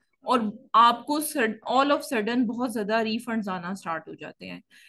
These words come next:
या फिर आप, अ, अगर selling कर रहे हो, for example आपकी first month जो sale आई वो, अ, forty units की आई, उसके बाद hundred units की आई और फिर एकदम से thousand units की आ गई,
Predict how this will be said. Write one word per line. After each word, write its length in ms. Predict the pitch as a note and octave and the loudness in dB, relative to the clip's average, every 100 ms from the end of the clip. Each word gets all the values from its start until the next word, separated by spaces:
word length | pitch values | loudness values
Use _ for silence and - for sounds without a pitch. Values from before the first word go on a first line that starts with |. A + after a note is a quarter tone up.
| _ G3 | _ 0
या 180 | A#3+ | 2
फिर 380 | B3 C#4+ D#4 - - | 2 0 -4 -2 4
आप, 460 | A3 A#3+ - - - | 6 4 0 -12 -4
अ, 320 | G#3+ C4+ D#4+ | 0 0 -2
अगर 240 | A3 A#3 | -2 -2
selling 480 | B3 C4+ A3+ A#3+ C4+ | -4 -2 -2 0 -2
कर 200 | B3+ A3 | -2 -4
रहे 100 | G#3 | -2
हो, 200 | A3+ A#3+ B3 | -4 -4 -4
for 180 | A3 A#3 | -4 -2
example 460 | A3 G#3 A3 A3+ B3 _ _ _ _ _ _ _ _ - | -4 -4 -4 -6 -8 _ _ _ _ _ _ _ _ 0
आपकी 320 | A3+ G3+ C4 | 0 2 -4
first 360 | C4 B3+ C4 B3+ | 0 0 0 0
month 240 | B3+ C4 | 2 2
जो 140 | B3+ | 0
sale 320 | C4 B3 G#3+ G#3+ | -2 -2 0 0
आई 260 | G#3 A3 | 0 -2
वो, 240 | A3 A3 A3+ | 0 2 2
अ, 340 | - - G3 | 0 -6 -6
forty 420 | G#3 - G#3 G#3 | -6 0 0 0
units 420 | B3+ A#3 A3 A3 - | -2 0 -2 -4 -8
की 200 | - A3 | -6 -2
आई, 220 | G3+ G#3+ | -2 -4
उसके 320 | - G#3+ A#3 | -8 -12 -6
बाद 260 | G3+ G3+ G#3+ | -2 0 -2
hundred 420 | A3 F#3+ G#3 G#3+ | -4 -4 -4 -4
units 280 | G#3+ G#3+ - | -4 -6 -6
की 140 | A3 | -4
आई 240 | G3+ A#3+ - - _ - | -2 -4 -8 -20 _ -4
और 100 | C4 | -2
फिर 240 | C#4 D#4+ | 0 0
एकदम 380 | D4+ A#3 B3+ D4 | 0 2 0 0
से 140 | D4+ | -6
thousand 520 | - A3+ A3 B3 C4+ | -2 2 2 2 2
units 320 | A3+ F#3+ F#3 - | 2 -2 -6 -10
की 180 | F#3+ | -10
आ 160 | F3+ D#3+ | -8 -10
गई, 240 | D#3+ E3 | -12 -16